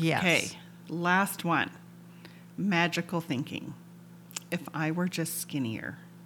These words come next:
Speaker 2: things would have worked out. If I were just smarter, if I were just funner,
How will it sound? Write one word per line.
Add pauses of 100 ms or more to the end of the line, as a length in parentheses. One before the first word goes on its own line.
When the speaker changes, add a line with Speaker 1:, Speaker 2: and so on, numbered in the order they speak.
(200)
Speaker 2:
things
would
have
worked
out. (440)
If
I
were
just
smarter,
if
I
were
just
funner,